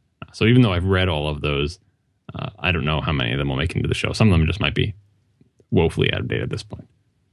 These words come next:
So I've got a, a bunch of mini topics today, most of, involving the news. And I think this is a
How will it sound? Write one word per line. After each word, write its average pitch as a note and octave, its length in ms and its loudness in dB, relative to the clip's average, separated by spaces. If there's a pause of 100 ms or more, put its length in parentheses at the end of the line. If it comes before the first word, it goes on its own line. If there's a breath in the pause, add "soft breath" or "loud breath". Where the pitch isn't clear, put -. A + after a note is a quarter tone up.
(800)
So - 120 0
I've F#2+ 100 6
got G#2 140 4 (100)
a, A2 200 -2
a A#2 40 2
bunch D3 220 4
of C#3 60 6
mini B2+ 220 4
topics F2+ 400 -4
today, E2 280 2
most F#2 420 0
of, A2 280 -2
involving F2+ 800 4
the D#2 80 4
news. D#2 680 2
And E2 180 2
I E2 60 0
think A2+ 200 0
this F#2 160 0
is F2+ 140 4
a D#2+ 200 2